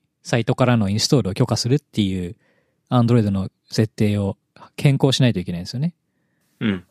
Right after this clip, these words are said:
Speaker 1: うん、そうすると、まあ、そ-、その、フォートナイトのアプリが信頼できればいいですけど、その状態でこう、見知らぬサイトからフォートナイトを語った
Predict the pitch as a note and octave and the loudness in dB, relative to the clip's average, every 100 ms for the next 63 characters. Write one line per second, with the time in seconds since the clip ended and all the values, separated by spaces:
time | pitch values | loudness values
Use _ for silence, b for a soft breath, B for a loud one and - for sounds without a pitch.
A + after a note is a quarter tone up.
0 | - G#2 G#2 D3+ E3+ D3+ E3+ D#3 D3 C#3 | -12 -12 0 2 2 2 4 6 6 2
1 | - _ - B2+ G2 - _ _ _ _ | -4 _ 0 0 0 -6 _ _ _ _
2 | _ _ _ _ - - C3 C#3+ C#3 C3 | _ _ _ _ -10 -8 -2 0 2 2
3 | A#2 C#3+ E3 F3 F#3+ F3+ - A2 G#2 G2 | -2 -4 -2 2 4 4 2 0 0 -4
4 | - A2+ A#2 A2 A2 D3 E3 D3+ C#3+ C3 | -6 -6 -4 -4 -2 0 4 4 4 2
5 | F#2+ F#2 F#2+ - F#2 F2+ - _ _ _ | 2 -4 -8 -10 -8 -8 -10 _ _ _
6 | _ _ _ - B2+ C#3 C#3+ C#3+ D3 C3+ | _ _ _ -8 -4 0 2 2 4 4
7 | C3 A#2+ B2+ A2+ A2 G#2+ G2+ - _ _ | 4 2 2 2 2 0 -4 -8 _ _
8 | - - A#2 C#3 B2+ A#2+ B2+ A#2 A2+ G#2+ | -14 -4 2 4 4 2 2 0 0 -2
9 | G#2 G2+ - C3+ - B2+ B2 A2 G#2 F#2 | -2 -4 -2 0 2 2 2 2 -4 -6
10 | - _ _ _ - G#2 - B2 B2 - | -8 _ _ _ -6 -4 -2 0 0 0
11 | B2+ A#2+ | 0 0